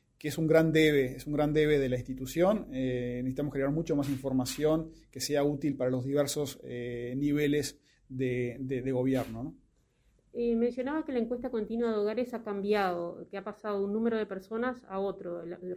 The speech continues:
Speaker 2: con respecto a la muestra poblacional.
Speaker 1: Sí, digamos, eh, eh, eh, la muestra en lo que, eh, en lo que tiene que ver con el, con el módulo de mercado de trabajo,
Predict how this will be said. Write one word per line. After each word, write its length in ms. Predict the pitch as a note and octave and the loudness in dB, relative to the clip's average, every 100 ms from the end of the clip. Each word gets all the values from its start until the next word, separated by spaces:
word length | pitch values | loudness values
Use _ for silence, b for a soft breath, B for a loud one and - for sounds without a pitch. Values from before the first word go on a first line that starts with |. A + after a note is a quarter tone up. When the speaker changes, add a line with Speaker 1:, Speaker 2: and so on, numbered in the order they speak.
| F#3 | -6
Speaker 2:
con 120 | F#3+ | -6
respecto 360 | F#3 G3+ G3+ A3 | -6 -6 -6 -2
a 40 | |
la 160 | G#3 F#3+ | -2 -2
muestra 280 | F3+ G3 G#3 | -4 -6 -8
poblacional. 640 | F#3 F3 E3+ F3 F#3+ F3 - B B B | -10 -12 -12 -10 -10 -10 -14 B B B
Speaker 1:
Sí, 300 | G#3 D#3+ - | 2 2 2
digamos, 360 | D#3 D3+ D#3 | 2 4 2
eh, 40 | - | -2
eh, 500 | D3+ D3 D3 D3 C#3+ - | -2 -2 0 -2 -2 -6
eh, 240 | D3 C#3+ | -6 -2
la 140 | D3+ D3+ | 2 4
muestra 420 | F#3+ A3+ A#3 F#3+ | 6 6 6 6
en 140 | D#3+ | 6
lo 120 | D#3 D#3 | 4 4
que, 760 | D3+ D3 C#3 C3+ C#3 C#3 C#3+ | 0 2 0 -2 -4 -4 -4
eh, 100 | C3+ D3 | -6 -6
en 80 | D3+ | -4
lo 80 | |
que 80 | D#3 | -2
tiene 240 | F3+ F3+ E3+ | 2 4 8
que 100 | D#3 | 10
ver 260 | D#3+ E3+ | 10 8
con 200 | E3 D#3 | 6 4
el, 200 | C#3+ C#3 C3+ | 4 2 0
con 180 | C3+ | -2
el 140 | C3+ C#3+ | 0 2
módulo 420 | E3 F3 E3+ D3 | 6 10 10 8
de 80 | C3+ | 4
mercado 460 | C3 - E3+ F#3+ | 0 4 8 10
de 60 | E3+ | 10
trabajo, 640 | D3 D3+ E3+ - G#3 G3+ | 8 8 8 6 2 0